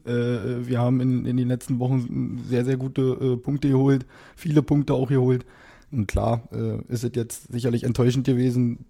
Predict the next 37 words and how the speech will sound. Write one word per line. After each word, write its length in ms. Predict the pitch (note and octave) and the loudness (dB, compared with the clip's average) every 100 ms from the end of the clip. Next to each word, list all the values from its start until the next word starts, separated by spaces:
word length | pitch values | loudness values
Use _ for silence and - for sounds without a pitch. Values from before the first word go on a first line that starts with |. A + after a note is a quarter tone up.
| - | -20
dass 240 | - - A#2+ | -6 -2 2
man 400 | B2 A#2 A#2 A#2+ | 2 2 0 -4
so 160 | A#2+ B2 | -2 -2
ein 60 | |
Spiel 220 | - B2 | 0 -2
dann 240 | A#2 A#2 A2+ | 0 0 0
im 120 | A#2 | 0
Endeffekt 360 | G#2+ A#2 A2+ - | -2 -2 -4 -4
verloren 340 | A2 G#2+ A#2 | -2 0 0
hat. 180 | A2+ - | -2 -2
Aber 340 | G#2+ G#2+ G#2 - _ | -2 -2 -4 -8 _
ja, 200 | G#2 G#2+ A2+ | -6 -6 -4
wenn 120 | A#2 G#2+ | -6 -2
man 180 | A2 | -2
es 100 | G#2 | -2
mal 140 | A2+ A2+ | -4 -2
in 100 | A2+ | -2
einer 140 | G#2+ | -2
fußballerischen 540 | - B2 - A2+ A2+ A#2 | -4 -8 -2 -2 -2 -2
Sprache 280 | G#2 A#2 | -2 0
ausdrückt, 340 | A#2+ A2+ - - | 0 -2 -6 -6
kann 120 | G#2+ | -2
man 120 | G#2+ | 0
auch 120 | G2+ | -2
sagen, 260 | G#2+ G2 G#2+ | -2 -2 -2
gegen 180 | G#2 A2 | 2 2
den 140 | G#2+ | 2
Berliner 380 | G#2+ G2+ A2+ G#2+ | 0 0 0 0
A 80 | A2 | -2
K 240 | G#2 G#2+ | -2 -2
kann 180 | A2 A2 | -2 2
man, 160 | B2 G#2+ | 4 4
glaub 200 | A2 A2 | 2 0
ich, 120 | - | -4
auch 100 | G#2 | -4
mal 200 | G#2+ G#2 | -2 -2
ein 160 | G#2 | -4